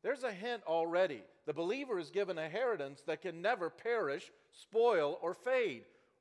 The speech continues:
Earthly inheritance most certainly can kind of do all of those things,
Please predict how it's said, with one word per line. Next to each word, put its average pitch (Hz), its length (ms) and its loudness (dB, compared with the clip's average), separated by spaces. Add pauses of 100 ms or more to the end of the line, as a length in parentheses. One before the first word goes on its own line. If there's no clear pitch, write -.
Earthly 214 480 4
inheritance 151 680 0
most 170 320 -2
certainly 196 360 -4
can 190 380 -6
kind 196 200 -4
of 190 80 -6
do 175 160 -2
all 233 220 4
of 165 100 -2
those 123 220 -6
things, 101 420 -10